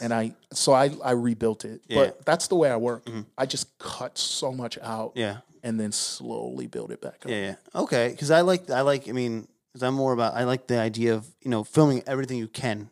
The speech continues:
Speaker 2: So if it's,
Speaker 1: Mm-hmm.
Speaker 2: like, four-hour cut, and then
Speaker 1: There,
Speaker 2: you
Speaker 1: if
Speaker 2: cut
Speaker 1: you have the
Speaker 2: Yeah.
Speaker 1: equipment, you should be.
Speaker 2: Yeah.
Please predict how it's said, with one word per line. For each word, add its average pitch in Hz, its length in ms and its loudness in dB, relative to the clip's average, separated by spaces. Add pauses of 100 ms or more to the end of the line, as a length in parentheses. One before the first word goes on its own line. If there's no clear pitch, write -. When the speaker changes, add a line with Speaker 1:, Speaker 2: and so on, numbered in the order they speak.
Speaker 2:
So 127 160 4
if 120 60 4
it's, 113 120 0
Speaker 1:
Mm-hmm. 123 60 0
Speaker 2:
like, 120 220 0 (420)
four-hour 135 440 6
cut, 120 460 2 (560)
and 143 80 8
then 135 80 4
Speaker 1:
There, 127 140 4
Speaker 2:
you 117 80 2
Speaker 1:
if 113 80 -14
Speaker 2:
cut 139 200 4
Speaker 1:
you 175 100 6
have 196 200 6
the 190 60 4
Speaker 2:
Yeah. 147 80 4
Speaker 1:
equipment, 147 420 4
you 151 140 -2
should 151 240 -2
be. 110 100 -12
Speaker 2:
Yeah. 107 260 -2